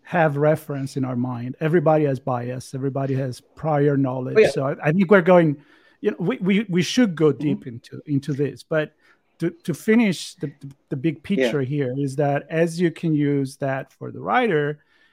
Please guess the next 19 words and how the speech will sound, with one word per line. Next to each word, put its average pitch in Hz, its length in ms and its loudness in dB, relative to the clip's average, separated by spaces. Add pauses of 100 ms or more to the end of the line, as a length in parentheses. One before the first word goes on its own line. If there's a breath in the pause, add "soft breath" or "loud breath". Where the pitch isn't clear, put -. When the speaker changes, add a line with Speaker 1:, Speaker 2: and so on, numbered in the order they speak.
(180)
Speaker 1:
and 143 140 0
maybe, 233 300 0
uh, 226 200 -4 (240)
maybe 220 560 -8
it's 208 120 -8
not 220 260 0
as 170 120 -6
good 202 300 -8 (500)
right 185 300 0
now, 196 380 -6 (220)
but 160 360 -2 (180)
the 143 80 -6
point 196 300 0
is, 151 260 2
what 165 260 -4
if - 500 -8 (220)
become 139 580 0
so 139 280 -4
good 131 380 -8